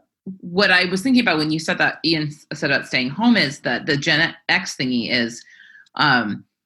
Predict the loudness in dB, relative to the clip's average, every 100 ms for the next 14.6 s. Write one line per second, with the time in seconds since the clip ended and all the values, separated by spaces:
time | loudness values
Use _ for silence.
0 | _ _ -12 -4 0 4 4 4 4 4
1 | 2 0 0 2 2 0 2 2 2 2
2 | 2 2 0 -4 -2 2 2 0 -6 -10
3 | -10 -16 _ _ _ _ _ _ _ _
4 | -2 0 -2 -10 -20 _ _ -18 -8 -6
5 | 0 2 4 4 2 0 0 0 0 0
6 | -4 -8 -10 -2 0 0 -2 0 2 2
7 | 0 0 0 -2 -4 -6 _ _ _ _
8 | -4 0 2 4 2 2 2 4 2 2
9 | 0 0 -2 0 2 2 0 -4 -4 -2
10 | 0 2 4 4 2 0 2 4 4 2
11 | 2 4 4 2 0 -4 -14 _ _ _
12 | _ _ _ -2 0 2 2 2 2 -2
13 | -4 -8 -4 0 4 4 4 0 -2 0
14 | 2 4 4 2 -4